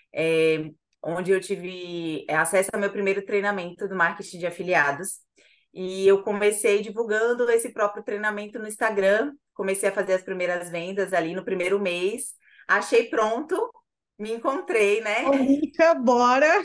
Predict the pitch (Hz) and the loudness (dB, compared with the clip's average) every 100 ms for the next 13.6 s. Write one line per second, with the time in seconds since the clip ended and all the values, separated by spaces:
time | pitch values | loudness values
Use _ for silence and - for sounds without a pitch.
0 | - 277 - 311 269 _ _ - - - | 0 0 0 -4 -6 _ _ -12 -10 -12
1 | - 196 214 294 254 302 247 240 220 349 | -4 -2 0 0 -2 -4 -4 -4 -4 -6
2 | 311 196 180 160 175 196 330 _ _ _ | -2 -4 -4 -10 -8 -8 -10 _ _ _
3 | _ - 180 180 175 170 180 185 214 214 | _ -6 -2 0 2 2 4 2 2 -2
4 | 170 175 202 208 196 - 180 143 135 151 | -2 -4 -6 -4 -2 -2 -6 -10 -6 -2
5 | 156 151 147 - 190 190 214 208 208 214 | 0 0 -2 -2 -2 -2 -2 -2 -2 -2
6 | 220 202 202 - 196 180 185 185 185 160 | -2 -2 -4 -8 -6 -2 -4 -2 0 -2
7 | 170 240 _ _ _ 175 175 180 175 180 | -2 -10 _ _ _ -16 -4 -2 -2 -4
8 | 180 185 180 170 196 190 180 180 175 170 | -4 -6 0 2 2 0 -2 -4 -12 -16
9 | 143 160 151 175 190 143 139 156 170 165 | -16 -10 0 2 4 2 2 0 0 0
10 | 147 _ - 156 143 156 156 170 160 160 | -2 _ -6 -2 0 0 -2 0 -2 -2
11 | 156 147 160 175 156 147 156 160 180 - | -2 -2 -2 -4 0 0 -2 -4 -12 -14
12 | _ _ _ - 175 175 185 185 202 247 | _ _ _ -8 0 0 0 -2 -4 -4
13 | 269 233 208 196 214 311 | -4 -6 -6 -6 -6 -6